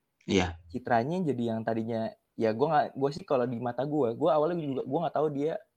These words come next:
Speaker 2: eh, nam-, apa, niru videonya si Kat itu. Jadi Creative Fox ini sebenarnya jadi salah satu reference gue dalam bikin video-video kreatif juga. Tapi
Speaker 1: Hmm.
Speaker 2: nyata dari thread itu,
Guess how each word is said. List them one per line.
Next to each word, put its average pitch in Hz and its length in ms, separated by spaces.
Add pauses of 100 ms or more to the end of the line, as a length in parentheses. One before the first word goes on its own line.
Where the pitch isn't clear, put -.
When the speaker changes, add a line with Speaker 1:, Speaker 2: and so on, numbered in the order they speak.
(120)
Speaker 2:
eh, 110 380 (260)
nam-, 110 320 (160)
apa, 165 160 (240)
niru 123 320
videonya 117 400
si - 160
Kat 120 160
itu. 127 160
Jadi 127 320 (540)
Creative 135 240
Fox 151 160
ini 185 80
sebenarnya 185 320
jadi 120 320
salah 117 240
satu 123 240
reference 113 400
gue 135 160
dalam 107 480
bikin 113 400
video-video 117 480
kreatif 113 320
juga. 110 320 (720)
Tapi 107 160
Speaker 1:
Hmm. 139 80
Speaker 2:
nyata 120 240
dari 120 240
thread 110 240
itu, 180 400